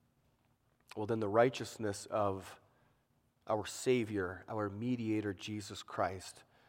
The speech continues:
it shines all the more brightly. Think about what He did in our place, what He did for us.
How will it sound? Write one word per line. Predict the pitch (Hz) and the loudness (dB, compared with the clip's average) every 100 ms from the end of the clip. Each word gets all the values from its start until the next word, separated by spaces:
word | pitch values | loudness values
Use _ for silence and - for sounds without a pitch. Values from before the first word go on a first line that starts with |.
| _ _ _ _ _ _ _ _ _ - | _ _ _ _ _ _ _ _ _ -12
it | |
shines | - - 107 104 98 | -4 4 6 4 4
all | 107 107 | 4 4
the | |
more | 104 104 | 4 -2
brightly. | 85 98 95 101 92 - - _ _ _ _ _ _ _ _ _ _ _ _ _ _ _ _ _ _ _ | 2 4 4 0 -10 -14 -20 _ _ _ _ _ _ _ _ _ _ _ _ _ _ _ _ _ _ _
Think | - 127 | -4 0
about | 127 117 113 | 6 8 8
what | 127 | 4
He | 123 117 131 | 2 -2 -4
did | 110 120 113 113 - - _ _ _ _ _ _ _ _ _ - | 4 6 6 2 -10 -20 _ _ _ _ _ _ _ _ _ -6
in | 110 - | -4 4
our | 120 135 | 6 6
place, | 127 - 117 92 92 - | 4 0 0 0 -4 -8
what | 120 - | -6 -6
He | 113 | -6
did | 117 110 | -4 -4
for | - - 127 135 - | -6 -4 0 0 0
us. | 107 104 - - - | -2 -4 -8 -12 -12